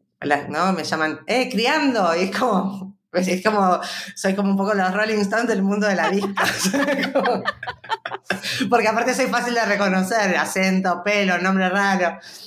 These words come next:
pero, pero bueno, aunque vivo todo esto como con cierta vergüenza, eh,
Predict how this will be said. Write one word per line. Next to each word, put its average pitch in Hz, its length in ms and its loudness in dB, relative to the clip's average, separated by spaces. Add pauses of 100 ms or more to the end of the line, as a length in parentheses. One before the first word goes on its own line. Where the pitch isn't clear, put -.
(280)
pero, 175 760 2 (920)
pero 208 200 2
bueno, 208 180 2
aunque 190 220 2
vivo 190 300 2
todo 220 120 2
esto 226 240 0
como 202 220 2
con 190 180 2
cierta 208 300 0
vergüenza, 214 680 0
eh, 156 440 -4